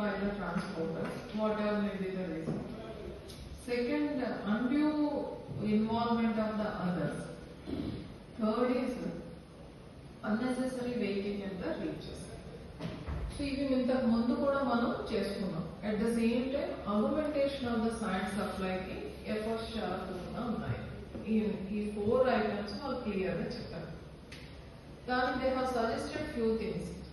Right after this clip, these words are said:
మన రీచెస్ ఏవైతే ఉన్నాయో, రీచ్‌కి బుక్-, బుకింగ్ పాయింట్ డిస్టెంట్‌గా పెట్టాలి అని. So బుక్ చేసుకొని వెళ్తారు.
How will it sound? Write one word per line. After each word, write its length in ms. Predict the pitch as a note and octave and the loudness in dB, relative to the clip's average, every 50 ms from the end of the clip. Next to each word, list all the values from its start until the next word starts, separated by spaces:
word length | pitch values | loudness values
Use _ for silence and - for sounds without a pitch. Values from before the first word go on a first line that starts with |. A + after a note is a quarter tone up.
| - - - - - - - - A3+ | -12 -12 -12 -12 -12 -12 -4 2 4
మన 320 | A3 A#3 B3 C4 B3+ B3+ B3+ | 6 6 6 6 6 6 4
రీచెస్ 540 | B3+ B3 C#4+ D#4 E4 E4 E4 D#4+ - C4 | 4 2 0 0 0 0 0 2 2 2
ఏవైతే 360 | B3 A#3 A#3 A3+ A3 A3 A3 A3 | 4 4 4 4 4 2 2 2
ఉన్నాయో, 600 | G#3+ G3+ - E3 E3 D#3+ D#3+ D#3 D#3+ E3+ F3 E3+ E3 - - - - - G3 G3+ | 2 2 2 0 0 0 0 0 0 0 0 -2 -2 -4 -6 -8 -8 -8 -4 -2
రీచ్‌కి 680 | A3+ B3+ C4+ D4+ D4+ - - - - - D4+ D#4+ A3+ | -2 0 0 -2 -2 -4 -4 -6 -8 -6 -2 0 2
బుక్-, 340 | G3 G3+ G#3+ A3 - A3+ A3+ | 4 6 6 6 6 4 2
బుకింగ్ 500 | A3 A3 A3 A3 A3+ B3 B3 B3 A#3+ A#3 | 0 0 0 0 0 0 0 2 2 2
పాయింట్ 460 | A3 G#3+ G#3 G#3+ A3 G#3+ G#3+ - G#3+ | 4 4 4 4 4 2 2 2 2
డిస్టెంట్‌గా 580 | A3 A3+ G#3+ - A3 A3 G3+ F#3+ F#3+ F#3+ F#3+ - | 4 4 4 2 0 0 0 0 0 0 0 -2
పెట్టాలి 640 | - - - - - - - - - - - - - | -2 -2 -2 -2 -2 -2 -2 0 0 0 -2 -2 -4
అని. 160 | - - - - - - - - - - - - - - - - - - | -4 -6 -6 -8 -10 -10 -12 -12 -10 -10 -10 -10 -10 -10 -12 -10 -4 0
So 100 | B3+ A#3+ | 2 4
బుక్ 320 | G#3+ A3 A3+ A#3+ A3+ A#3 C4+ C#4 | 6 6 6 4 2 0 0 2
చేసుకొని 600 | C4 B3+ B3+ A#3 A#3 A3+ A3+ A3 - - - G3+ | 4 4 4 4 2 2 2 2 0 0 0 0
వెళ్తారు. 440 | F3+ F3+ E3 - D#3+ D#3+ D#3+ D#3+ | 0 0 0 0 0 0 -2 -2